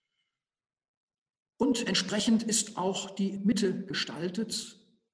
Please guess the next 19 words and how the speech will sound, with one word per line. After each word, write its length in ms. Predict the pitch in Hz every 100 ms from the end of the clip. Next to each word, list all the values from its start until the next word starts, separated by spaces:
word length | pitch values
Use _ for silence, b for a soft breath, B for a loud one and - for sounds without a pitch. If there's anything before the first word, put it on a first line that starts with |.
| _ -
der 120 | 160
Wechsel 800 | 160 160 - 190 196 - - -
zwischen 240 | - 196 160
dem 380 | 156 151 -
Geliebten 880 | - 151 202 190 - 202 202 196 - -
und 580 | 165 - - - - _ _ _ _ _ _ _ _ _ _ _ _ _ _ _
der 400 | 143 131 135 - _ _ _ _ _ _ _ -
in 100 | 170
erster 240 | 165 -
Person 340 | 160 147 151 160
von 200 | 156 139
sich 280 | 139 - _ -
selbst 500 | - 180 180 - -
sprechenden 840 | - 165 160 151 135 - - _ _
Geliebten 520 | - 131 147 - 220 202
findet 300 | 175 143 -
hier 260 | 147 127
also 280 | - - -
statt. 400 | - - 233 -